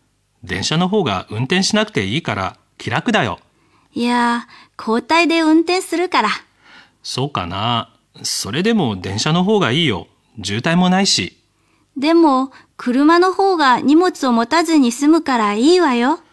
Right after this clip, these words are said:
Speaker 1: 僕の車はみんなで行くには小さいよ。ゆったりした大きな車を借りれば？
Speaker 2: そんなのもったいないじゃない。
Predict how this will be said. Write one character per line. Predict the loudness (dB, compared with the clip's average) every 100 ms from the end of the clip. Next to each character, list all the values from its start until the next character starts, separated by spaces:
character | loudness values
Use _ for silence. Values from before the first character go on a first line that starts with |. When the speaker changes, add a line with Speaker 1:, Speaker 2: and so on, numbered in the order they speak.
| _ _ _ _ _
Speaker 1:
僕 | -14 -8 -2 0
の | 0
車 | -2 0 0
は | 0 0
み | 0
ん | 2
な | 2
で | 0
行 | 0
く | -2
に | -2
は | -2
小 | -4 -4 -4
さ | 0 0
い | 0
よ。 | -2 -8 _ _ _ _ _ _
ゆ | -8 -8
っ |
た | -6 -4
り | -2
し | -4
た | -4
大 | -2 -2
き | 0
な | -2
車 | -2 -2 0 0
を | 0
借 | 0
り | 0
れ | -2
ば？ | -4 -8 _ _ _ _ _ _ _ -12
Speaker 2:
そ | -6 -2
ん | 2
な | 2 2
の | 2
も | 2 0
っ | -2
た | 0 0
い |
な | 2 0 2
い |
じ | 2
ゃ |
な | 4 4
い。 | 2